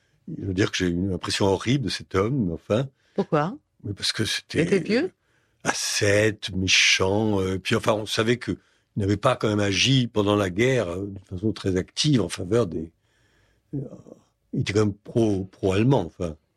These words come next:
Speaker 1: Enfin,
Speaker 2: Laissons discuter
Speaker 1: bon,
Speaker 2: les, les
Speaker 1: laissons
Speaker 2: historiens,
Speaker 1: discuter.
Speaker 2: parce
Speaker 1: Enfin,
Speaker 2: que
Speaker 1: moi,
Speaker 2: c'est très
Speaker 1: moi, il m'a
Speaker 2: complexe,
Speaker 1: été
Speaker 2: oui.
Speaker 1: antipathique
Speaker 2: Oui,
Speaker 1: tout de
Speaker 2: oui,
Speaker 1: suite.
Speaker 2: oui.
Speaker 1: Peu importe.
Speaker 2: Il était
Speaker 1: De
Speaker 2: proche
Speaker 1: toute façon,
Speaker 2: de
Speaker 1: j'aime
Speaker 2: la
Speaker 1: pas
Speaker 2: mort.
Speaker 1: les papes,
Speaker 2: Oui.
Speaker 1: ça, c'est autre chose. Mais ça, c'était un prétexte pour aller en Italie.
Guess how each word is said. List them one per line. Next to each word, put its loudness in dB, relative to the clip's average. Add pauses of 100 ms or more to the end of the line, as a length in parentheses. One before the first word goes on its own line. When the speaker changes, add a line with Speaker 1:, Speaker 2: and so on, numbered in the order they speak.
(240)
Speaker 1:
Enfin, -4 (120)
Speaker 2:
Laissons 2
discuter 0
Speaker 1:
bon, 4
Speaker 2:
les, -8
les -2
Speaker 1:
laissons 2
Speaker 2:
historiens, 6
Speaker 1:
discuter. 4
Speaker 2:
parce 6
Speaker 1:
Enfin, 6
Speaker 2:
que 2
Speaker 1:
moi, 8
Speaker 2:
c'est 4
très 4
Speaker 1:
moi, 4
il 0
m'a 4
Speaker 2:
complexe, -2
Speaker 1:
été 2
Speaker 2:
oui. 2
Speaker 1:
antipathique 2
Speaker 2:
Oui, 4
Speaker 1:
tout 6
de 4
Speaker 2:
oui, 4
Speaker 1:
suite. -2
Speaker 2:
oui. 2
Speaker 1:
Peu 2
importe. -2
Speaker 2:
Il 2
était 2
Speaker 1:
De -4
Speaker 2:
proche 2
Speaker 1:
toute 2
façon, 4
Speaker 2:
de 4
Speaker 1:
j'aime 2
Speaker 2:
la -2
Speaker 1:
pas 4
Speaker 2:
mort. 0
Speaker 1:
les -6
papes, 0
Speaker 2:
Oui. -4
Speaker 1:
ça, -2
c'est -6
autre -4
chose. 4 (680)
Mais 2 (300)
ça, 2
c'était 2
un 2
prétexte 2
pour -2
aller 4
en 0
Italie. 2